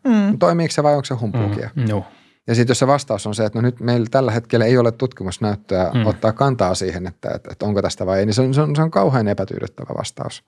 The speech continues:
Speaker 3: Mm.
Speaker 1: Jep, se jättää ihan auki kokonaan. Se ei ole tavallaan vastaus lainkaan.
Speaker 2: Niin.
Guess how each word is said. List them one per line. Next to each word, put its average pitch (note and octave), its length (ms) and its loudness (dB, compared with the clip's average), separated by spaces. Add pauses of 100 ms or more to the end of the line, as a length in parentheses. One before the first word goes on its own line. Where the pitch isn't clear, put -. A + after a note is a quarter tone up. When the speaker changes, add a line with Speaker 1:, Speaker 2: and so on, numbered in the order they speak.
(120)
Speaker 3:
Mm. G#2 240 2 (1400)
Speaker 1:
Jep, A3 160 0
se - 100 -6
jättää G#3 260 0
ihan G3+ 120 2
auki G3 280 0
kokonaan. F#3+ 400 -4
Se G#3 80 -2
ei - 20 0
ole G3 40 -2
tavallaan G3+ 300 0
vastaus G#3 420 -4
lainkaan. F#3+ 480 -2
Speaker 2:
Niin. C#3 140 2